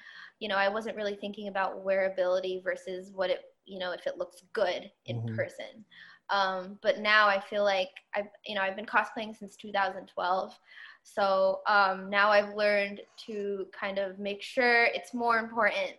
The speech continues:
Speaker 1: that I'm comfortable, I'm able to move, able to go to the bathroom. <laughs>
Speaker 2: Mm-hmm, mm-hmm.
Speaker 1: 'Cause there were times back then where I would be like,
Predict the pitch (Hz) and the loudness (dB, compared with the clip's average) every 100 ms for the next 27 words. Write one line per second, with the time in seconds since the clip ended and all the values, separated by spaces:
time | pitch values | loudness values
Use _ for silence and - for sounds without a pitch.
0 | 196 190 190 185 202 - 233 226 247 233 | -2 0 0 -4 -10 -4 -4 -4 -6 0
1 | 233 233 240 247 - - - - - 202 | 2 4 2 -2 -14 -14 -14 -2 0 2
2 | 208 214 202 196 - 196 208 262 277 277 | 0 2 2 2 -4 -6 0 2 4 4
3 | 269 262 262 262 _ - - - 214 214 | 2 -2 -6 -14 _ -20 -20 -8 -4 -2
4 | 214 202 196 165 180 180 170 127 127 214 | -4 -4 -6 -2 -2 -2 -6 -8 -6 2
5 | 294 320 311 320 349 339 330 302 285 330 | 6 6 6 4 4 6 4 2 4 4
6 | 285 - 285 285 131 135 139 113 107 127 | 2 0 0 0 -2 -2 -4 -4 -4 -2
7 | 208 196 196 214 247 262 330 349 349 330 | -4 2 2 4 4 2 2 6 8 6
8 | 302 269 247 247 254 254 247 226 220 220 | 2 -2 0 0 2 0 2 2 4 4
9 | 220 208 214 220 214 208 | 2 -4 -6 -2 2 2